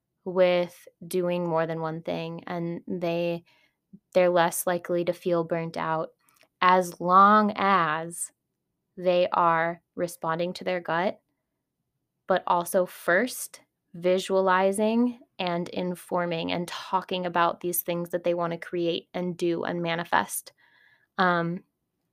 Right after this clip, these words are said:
this can look like, um, turning inward at first and, like, really wrapping your head around what you wanna do before taking action, talking to other people about what you wanna do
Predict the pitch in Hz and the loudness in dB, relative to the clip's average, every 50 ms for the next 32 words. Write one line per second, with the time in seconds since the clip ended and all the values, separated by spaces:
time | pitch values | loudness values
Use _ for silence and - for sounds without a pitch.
0 | _ _ _ - - 208 208 196 202 226 226 - - - 240 214 208 190 180 180 | _ _ _ -14 -6 0 4 4 6 4 4 -2 -2 0 2 2 2 2 2 0
1 | - - 180 175 175 175 170 175 170 - - - - _ _ - _ _ _ _ | 0 0 2 2 4 4 2 2 0 -6 -14 -20 -20 _ _ -20 _ _ _ _
2 | _ _ _ _ _ _ _ _ _ _ _ _ _ _ _ _ _ _ _ _ | _ _ _ _ _ _ _ _ _ _ _ _ _ _ _ _ _ _ _ _
3 | - - 202 196 190 185 185 185 190 185 - - - - - - - 247 247 240 | -8 -2 0 2 2 2 2 0 0 -2 -4 -8 -10 -12 -4 2 6 8 8 8
4 | 233 - - 202 196 185 190 185 180 180 180 - 202 - - 185 175 190 208 208 | 6 6 4 2 4 4 4 4 4 4 2 0 0 0 0 0 0 0 0 -2
5 | - - 185 180 175 170 170 170 170 175 175 175 175 175 175 175 175 170 170 _ | -4 -2 -2 -2 -2 -4 -4 -2 0 0 2 2 2 2 2 0 -2 -4 -6 _
6 | _ - 180 180 165 165 170 - 180 180 175 175 - - 180 165 170 175 180 180 | _ -8 -2 0 0 2 0 -2 -4 -4 -4 -6 -4 -2 -2 0 0 0 0 -2
7 | 180 175 170 - - 185 180 170 170 170 170 170 - 160 160 160 170 180 190 190 | -2 -4 -4 -4 -4 -4 -4 -2 -2 -4 -4 -6 -8 -8 -6 -4 -4 -4 -2 -2
8 | 175 - - 175 175 170 170 - 175 - 180 175 170 170 180 - - - 247 240 | -4 -4 -2 -2 -2 -2 -4 -6 -8 -8 -6 -4 -4 -4 -4 -4 -4 -2 0 2
9 | 262 269 277 285 - _ _ _ _ _ _ _ _ _ - - - - 190 175 | 2 2 2 0 -4 _ _ _ _ _ _ _ _ _ -10 2 6 8 8 8
10 | - - 202 196 196 202 208 220 - 190 196 190 190 - - 190 185 - 196 196 | 8 2 -2 -2 -2 0 0 0 2 2 2 0 0 -4 -8 -6 -2 2 4 4
11 | 208 214 214 185 185 180 175 180 190 - - 202 196 196 196 196 196 190 190 190 | 6 4 4 4 4 2 2 2 0 0 0 0 -2 0 0 0 -2 -2 -2 -2
12 | 185 185 190 196 190 180 | 0 2 2 0 0 -2